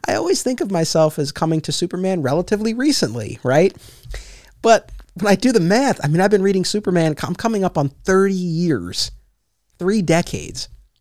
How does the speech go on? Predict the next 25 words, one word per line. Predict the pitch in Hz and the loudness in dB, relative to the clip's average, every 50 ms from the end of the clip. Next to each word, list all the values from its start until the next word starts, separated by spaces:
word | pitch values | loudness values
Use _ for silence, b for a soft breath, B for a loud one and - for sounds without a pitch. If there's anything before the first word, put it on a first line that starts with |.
| _ _ _ - - _ _ _ _ _ - | _ _ _ -20 -20 _ _ _ _ _ -4
And | 175 175 175 | -2 -2 0
so | - 208 190 190 185 | 2 2 2 4 2
when | 175 - 170 175 | 2 2 0 0
I | - 147 180 214 | 0 0 0 -2
was | 247 220 | 0 -2
a | 196 | -4
kid | - - - 175 180 | -6 -4 -4 0 2
in | 175 147 | 2 2
the | 127 | 2
nineties | 117 117 135 175 233 247 165 123 110 110 | 0 -2 -2 -2 -2 -2 -2 -2 -2 -2
reading | 120 120 110 113 110 | -6 -4 -4 -4 -6
these | 110 104 - | -6 -6 -8
comics, | - 107 95 92 92 95 117 - | -8 -8 -8 -6 -8 -8 -8 -4
and, | 143 175 185 196 | -4 -4 -2 0
you | 214 | 2
know, | 190 160 - - | 2 2 2 0
at | 151 - | 0 0
the | 165 | 0
beginning | 147 151 147 175 180 180 175 | 0 2 2 2 2 2 2
of | 160 | 2
this | 156 - 165 | 0 0 0
episode, | 170 170 - 131 - 107 104 107 104 | -2 -2 -2 -4 -4 -4 -4 -4 -4
right, | 120 120 123 123 | -2 -2 -2 0
I | - 127 | 0 0
mentioned | 123 120 120 131 123 - 127 120 123 120 113 | 0 0 0 0 0 0 0 0 0 -2 -4